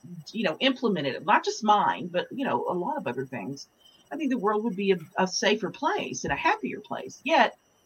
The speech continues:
we can't make people do any of that. It's, it's what resonates with them.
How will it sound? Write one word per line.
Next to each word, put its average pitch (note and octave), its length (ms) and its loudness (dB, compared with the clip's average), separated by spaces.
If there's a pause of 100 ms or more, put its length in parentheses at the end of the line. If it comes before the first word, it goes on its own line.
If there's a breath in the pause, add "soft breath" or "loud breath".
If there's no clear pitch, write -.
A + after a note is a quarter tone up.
(240)
we C#4+ 160 2
can't - 320 0
make B3 380 4
people C4+ 380 -2
do G#3+ 300 0
any G4+ 320 0
of - 120 -8
that. - 420 -2
It's, F#3 240 -4
it's G#3+ 220 4
what B3+ 280 4
resonates A3 680 4
with C#3 160 -8
them. - 320 -8